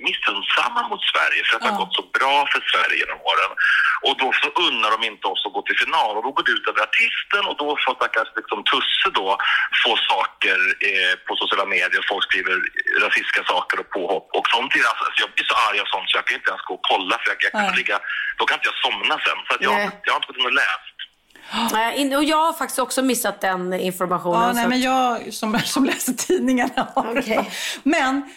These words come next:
Speaker 2: då undrar jag, ett, hur mår Tusse nu? Och liksom, hur, hur känns, du som är då, eh,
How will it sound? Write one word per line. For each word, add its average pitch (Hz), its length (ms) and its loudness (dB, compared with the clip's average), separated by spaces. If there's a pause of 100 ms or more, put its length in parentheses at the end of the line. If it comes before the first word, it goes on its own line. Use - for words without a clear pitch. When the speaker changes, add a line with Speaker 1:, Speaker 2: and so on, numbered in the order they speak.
(240)
Speaker 2:
då 311 360 2
undrar 254 260 2
jag, 185 380 0
ett, - 460 -4 (160)
hur 254 320 2
mår 202 320 2
Tusse 208 440 -2
nu? 208 360 2 (320)
Och 233 240 0
liksom, 247 300 0
hur, 233 360 0
hur 247 200 2
känns, 233 480 -2
du 233 200 0
som 226 200 -2
är 202 160 0
då, 190 220 2 (520)
eh, 175 600 0